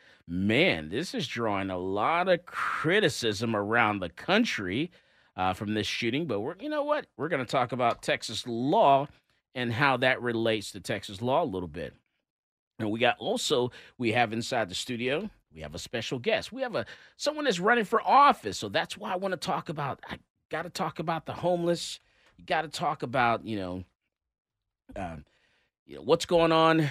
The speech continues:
you know, for this election, 'cause it's, it's so important. Uh, we got to get to the polls. We gotta go vote. You know, it's, man, you,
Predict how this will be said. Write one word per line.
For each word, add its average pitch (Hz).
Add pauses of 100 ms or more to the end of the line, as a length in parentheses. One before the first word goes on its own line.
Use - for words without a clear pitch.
(160)
you 139
know, 113
for 131
this 127
election, 147
'cause 123
it's, 156
it's 151
so 262
important. 247 (320)
Uh, 95
we 98 (220)
got 208
to 196 (160)
get 180
to -
the 185
polls. 175
We 107
gotta 165
go 147
vote. 139 (420)
You 98
know, 95
it's, - (340)
man, 120 (600)
you, 92